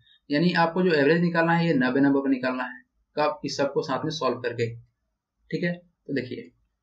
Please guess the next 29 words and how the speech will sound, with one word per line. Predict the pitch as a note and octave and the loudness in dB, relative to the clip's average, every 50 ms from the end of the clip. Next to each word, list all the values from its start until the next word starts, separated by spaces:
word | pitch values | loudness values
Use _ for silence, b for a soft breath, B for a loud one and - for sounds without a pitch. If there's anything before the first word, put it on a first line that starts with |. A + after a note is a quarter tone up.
| _ _ _ _ | _ _ _ _
सबसे | - E3 D#3+ - G#3+ | -6 -6 0 0 0
पहला | F#3+ F3+ D#3+ D3+ C#3 B2 | 2 4 4 4 4 2
बात, | A#2 A2+ A2 A2 - - _ _ _ _ _ _ _ _ _ _ _ _ _ _ _ _ _ _ _ _ _ _ | 2 2 0 -2 -6 -14 _ _ _ _ _ _ _ _ _ _ _ _ _ _ _ _ _ _ _ _ _ _
ये | - F3 | -2 2
जो | G3 F#3+ C3 | 2 2 4
गलती | C3+ C#3 C#3 - G#3 F3+ | 4 2 2 4 2 2
हुआ | C#3+ C3 B2+ C#3 C3 | 2 2 2 2 2
है, | B2 A#2 A2+ - - - - - | 0 -2 -6 -8 -10 -12 -10 -8
जो | D3 C3+ C#3 | -2 -2 -2
सही | C#3+ D3+ C#3 D#3+ G#3 | 0 2 2 2 2
था | E3 E3+ F3 | 2 2 2
वो | F3 | 2
नंबर | D#3+ D3+ E3+ F3 | 2 2 2 0
क्या | - - D#3+ D#3 | 0 0 -2 -2
था, | D#3 D#3+ D#3+ D#3+ D#3+ - b b b b b b _ _ | -2 -2 -6 -8 -8 -14 b b b b b b _ _
ये | - E3+ | 0 2
आपका | F3 E3+ E3+ - F3+ | 4 4 2 2 -2
सही | E3+ - D3 C#3 D3+ | -2 2 2 2 4
नंबर | E3+ E3+ E3 D#3+ E3 | 4 4 2 2 2
है | E3 E3 E3 | 2 0 0
थर्टी | E3 - C3 B2 - C3+ | -2 -4 -4 -2 0 -2
सेवन | - - C#3+ C#3 C#3 D3+ D#3+ E3+ E3 D#3+ - _ _ _ _ _ _ _ _ _ _ | 0 0 0 2 2 0 -2 -4 -6 -10 -16 _ _ _ _ _ _ _ _ _ _
और | D3 E3 E3 | -2 -2 -2
सेवेंटी | - - B2 A#2 A#2 A#2+ | -2 -2 -2 0 0 -2
सिक्स, | A#2 - C3 A#2+ - - - - - D3+ | -2 -4 -6 -6 -8 -10 -16 -16 -12 -8
ये | C#3 C3+ E3 F3 | -4 0 0 0
सही | E3+ - C3+ C3 | 2 2 2 2
नंबर | B2 B2 A#2+ A#2+ A2+ A#2 | 2 2 0 0 -2 -4
था। | A#2 A#2 - | -6 -10 -12